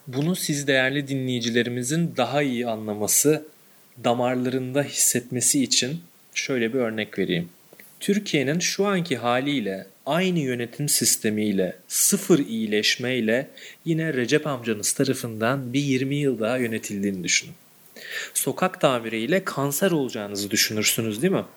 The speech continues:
Daralırsınız yani o manada. İşte oradaki insanlar bilfiil kanser hastalığından muzdaripler. Çeşitli kanser hastalıklarına sahipler. Bununla alakalı detayı vermiyorum şu an için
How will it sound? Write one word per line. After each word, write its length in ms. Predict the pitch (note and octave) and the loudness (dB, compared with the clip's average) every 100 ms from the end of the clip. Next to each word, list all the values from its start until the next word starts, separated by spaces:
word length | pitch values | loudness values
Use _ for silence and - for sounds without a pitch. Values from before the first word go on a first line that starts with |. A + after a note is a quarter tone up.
| - - - - | -20 -20 -16 -6
Daralırsınız 680 | A#2+ A#2+ C#3+ - A#2+ G#2 G2+ | 0 2 4 4 0 -2 0
yani 220 | F#2+ G2+ | 0 0
o 120 | A2+ | 0
manada. 540 | A#2 G#2 G2+ F#2 F2+ - - - - - | 2 2 0 -2 -4 -4 -10 -8 -6 -4
İşte 180 | - - - | -2 -2 4
oradaki 440 | D3+ E3+ D#3 - | 4 6 2 -4
insanlar 640 | B2 A#2+ B2+ A#2+ C#3+ D#3+ B2+ | -4 0 0 0 0 0 0
bilfiil 400 | D3+ D3 B2+ D3 | 0 0 -4 -2
kanser 480 | - A2+ A2+ C3 B2+ | 0 0 0 2 2
hastalığından 720 | A#2+ A2 - G2+ G2 A2 C3+ | 0 0 0 0 2 2 2
muzdaripler. 640 | A2+ G#2 G2+ G2 - F2 - | 0 0 2 0 0 -6 -2
Çeşitli 420 | - C3 A#2+ - | 0 0 -2 -2
kanser 380 | - A2+ A2+ A2+ | 2 2 2 0
hastalıklarına 680 | G#2 - F#2+ F#2 G2+ G2+ F#2+ | -2 -2 -4 -2 -4 -4 -4
sahipler. 600 | - F#2 - - - - - - - - - - - - - C3+ | 0 0 -2 -6 -8 -10 -14 -16 -12 -10 -8 -10 -12 -20 -14 -2
Bununla 280 | F#3 G#3 D3+ | 0 2 2
alakalı 600 | C3 B2+ B2 C3 B2+ B2+ | 0 0 -2 -2 -2 0
detayı 440 | D3+ C#3 D3 F3+ - - - - - - - - | 0 0 -2 -2 -8 -20 -20 -20 -20 -20 -20 0
vermiyorum 540 | B2+ A#2+ G#2+ G2 F#2+ F#2 | 2 2 0 -6 -8 -8
şu 180 | - | -4
an 100 | F2+ | -4
için 240 | F2 - | -2 -2